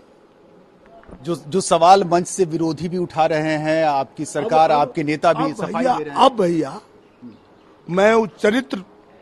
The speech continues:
Speaker 2: पर चर्चा कर रहा था, एक लाइन मेरा
Speaker 1: अब चलिए
Speaker 2: और
Speaker 1: उस
Speaker 2: निवेदन है।
Speaker 1: जी, बिल्कुल।
Speaker 2: बिहार के राजनीतिज्ञों से निवेदन है, बेगूसराय के राजनीतिज्ञों से निवेदन है,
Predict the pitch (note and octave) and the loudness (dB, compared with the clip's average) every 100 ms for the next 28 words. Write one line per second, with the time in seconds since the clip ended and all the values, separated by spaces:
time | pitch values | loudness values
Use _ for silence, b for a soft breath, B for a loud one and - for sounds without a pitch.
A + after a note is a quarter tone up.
0 | _ - F#3+ - F#3 - F#3+ - E3+ E3+ | _ -4 -2 0 -2 0 0 0 -2 -2
1 | E3+ F#3 F#3+ A#3+ G#3 F#3 E3 D3 A#2 A2+ | -4 -4 0 0 0 0 0 -6 -12 -20
2 | - D3 D#3+ D#3 F3+ - F#3+ F#3 F#3+ A3 | -10 -6 -4 -4 -4 0 2 2 0 -2
3 | G3 F#3+ E3 C#3+ B2 C#3+ C#3+ D#3 C#3+ - | -4 -8 -8 -10 -10 -12 -14 -14 -16 -18
4 | - - - - - C#3+ D#3 D#3 G#3 E3 | -20 -20 -20 -20 -18 -8 2 6 6 6
5 | A3 G#3 G#3 G#3+ G3 A#3+ F3 B3 A#3 B3 | 6 8 6 2 -4 -6 -2 -2 0 0
6 | A#3+ A#3+ B3+ B3 A#3+ A#3 C4+ - - - | -2 -2 0 0 0 -4 -6 -18 -20 -20
7 | - - - C3+ G#3 A3 - G3+ F#3+ F3 | -20 -20 -8 4 4 4 -2 2 2 2
8 | F3+ E3+ E3+ E3+ C#3+ D#3 D#3+ F#3+ - D3+ | 2 2 2 -8 -10 -6 0 0 0 -8
9 | C3 B2+ A#2 A2+ A2 G#2 - | -6 -6 -8 -10 -14 -16 -20